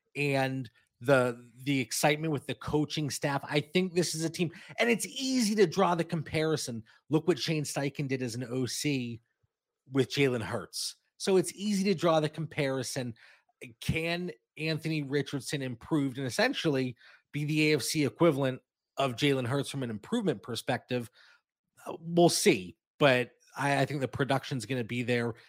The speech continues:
and he is my one oh two, and it does not matter if, uh, my quarterback situation is a little fuzzy.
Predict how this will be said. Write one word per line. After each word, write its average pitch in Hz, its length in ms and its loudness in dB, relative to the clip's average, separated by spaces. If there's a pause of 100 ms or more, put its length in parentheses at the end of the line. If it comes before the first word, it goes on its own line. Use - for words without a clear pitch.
(140)
and 120 140 -6
he 135 140 2
is 139 120 2
my 131 120 2
one 131 240 0
oh 139 100 2
two, 131 360 -2
and 123 100 -6
it 127 120 -2
does 127 200 -2
not 139 240 0
matter 180 480 4 (440)
if, 147 240 6 (800)
uh, 131 100 -8
my 139 200 0
quarterback 156 580 0
situation 151 680 -2
is 120 100 -6
a 120 40 -10
little 139 180 -4
fuzzy. 202 600 -2